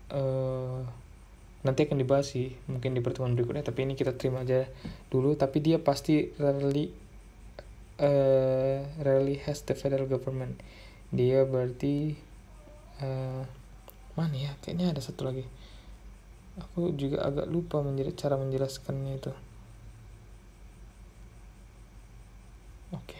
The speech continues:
nantilah kita, kita bahas ya. Ada itu, Jo, ada itu. Aku, aku paham di, ya, soal sebelu-, soal berikutnya, tapi ini kita jelaskan nanti aja.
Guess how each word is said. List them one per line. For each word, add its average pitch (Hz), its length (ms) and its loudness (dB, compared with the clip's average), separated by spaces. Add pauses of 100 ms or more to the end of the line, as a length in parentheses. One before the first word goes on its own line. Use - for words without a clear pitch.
nantilah 135 400 -2
kita, - 220 -6
kita 143 240 -2
bahas 123 240 4
ya. - 160 -2
Ada 156 240 8
itu, 151 160 4
Jo, 131 180 4
ada 160 220 6
itu. 139 320 4
Aku, 156 260 0 (880)
aku 143 240 4
paham 151 480 4
di, 127 320 2
ya, 120 160 4
soal 131 320 8
sebelu-, 131 560 6
soal 127 300 8
berikutnya, 123 500 2
tapi 131 240 -2
ini 135 240 -4
kita 131 240 -2
jelaskan 127 400 -4
nanti 117 160 -2
aja. 120 120 -6